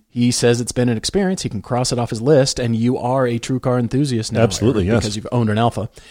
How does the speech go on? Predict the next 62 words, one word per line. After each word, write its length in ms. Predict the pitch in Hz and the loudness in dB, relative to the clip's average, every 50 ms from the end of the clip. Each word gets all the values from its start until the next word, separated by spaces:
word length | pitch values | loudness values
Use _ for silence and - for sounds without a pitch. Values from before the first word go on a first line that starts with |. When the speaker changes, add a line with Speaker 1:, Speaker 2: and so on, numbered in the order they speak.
| - - - - - - - - - | -20 -20 -20 -20 -20 -20 -20 -8 0
Speaker 1:
He 120 | - 131 | 2 2
says 240 | 127 - 147 135 120 | 4 6 6 4 4
the 80 | - 117 | 2 -4
time 380 | - - 131 135 147 156 151 | -4 0 0 2 2 2 2
has 120 | 127 117 - | 0 -2 -2
come 160 | - 135 143 | -2 -2 -2
to 60 | 127 | -2
get 140 | 110 117 113 | 0 0 2
out 160 | 123 131 135 | 2 4 2
of 60 | 143 | 2
it 80 | 131 - | 0 -2
while 140 | 113 117 120 | -2 -2 -2
he 60 | 117 | -4
can. 460 | 113 - 131 127 127 113 98 95 101 _ _ - _ _ _ _ | -4 -4 -4 -2 -2 -2 -4 -6 -8 _ _ -20 _ _ _ _
He's 160 | - - 110 - | -8 -2 2 4
got 160 | 135 131 95 | 4 4 4
no 80 | 117 | 0
kids. 360 | 107 - - 156 180 180 - - | -2 0 2 2 2 0 -2 -6
His 160 | 110 - - | -6 -6 -4
fiancée 340 | - 120 117 117 - 120 104 | -2 0 0 0 0 -2 -2
drives 240 | - 120 123 120 110 | 0 0 0 0 -2
a 40 | 101 | -4
Ford 240 | - - 131 123 | -4 -2 -2 -2
Escape, 420 | 107 - - - 160 208 240 - - | 0 -2 -2 0 0 0 0 -4 -8
which 100 | 101 - | -12 -12
she 140 | - - - | -10 -10 -8
loves. 460 | - 120 180 254 269 254 240 107 104 | -2 0 2 2 0 0 0 0 0
Speaker 2:
Mm. 40 | - | 0
Speaker 1:
They've 100 | 87 78 | 0 -2
got 200 | 95 - - - | -4 -8 -10 -8
two 140 | - 156 147 | -8 -6 -4
dogs, 580 | 117 120 135 156 190 220 240 220 214 - - - - - - _ _ - - | -2 0 0 2 2 0 -2 -4 -6 -8 -8 -10 -12 -20 -20 _ _ -16 -10
a 60 | - | -4
wiener 260 | 107 143 190 214 214 | 0 2 4 4 4
dog 300 | 196 196 202 226 240 240 | 4 4 4 4 2 0
and 80 | 208 160 | -2 -2
a 40 | 127 | -2
German 280 | 113 120 120 104 113 | 0 -2 -2 -2 -4
<laughs> 100 | - - | -4 0
Shepherd. 360 | - 202 175 - - 220 175 - | 2 2 2 4 4 4 4 4
Speaker 2:
<laughs> 340 | - 131 - - - - 120 | 2 -4 -4 -6 -8 0 4
One 160 | 143 185 208 | 4 6 8
dog 260 | 185 180 165 151 131 127 | 8 10 10 8 8 8
weighs 220 | 139 135 127 - | 6 6 6 4
ten 280 | - - 170 156 156 139 | 4 4 4 4 4 2
times 340 | - 139 123 120 117 104 92 | 2 4 4 4 4 2 2
the 120 | 104 98 | 4 4
other 140 | 98 92 92 | 4 4 4
dog, 300 | 80 87 80 73 73 69 | 2 2 0 0 -2 -2
by 120 | 76 85 | -4 -4
the 80 | - 78 | -2 -2
way. 160 | 78 78 73 | -2 -2 -2
Yeah. 140 | 76 90 - | 0 0 2
Speaker 1:
The 60 | - | 2
wiener 160 | 294 311 302 | 2 4 6
dog's 240 | 262 247 226 214 214 | 6 6 6 6 4
seven 220 | - 220 214 220 196 | 2 2 4 4 6
pounds, 280 | 202 196 196 208 208 175 | 6 6 6 4 2 2
the 80 | 160 | 2
German 220 | 147 160 165 165 151 | 2 2 0 0 -2
Shepherd's 340 | - 180 156 185 143 - | -2 -2 -2 -2 -2 -2
seventy. 340 | - 143 135 143 147 - - | 0 0 0 2 0 -2 -2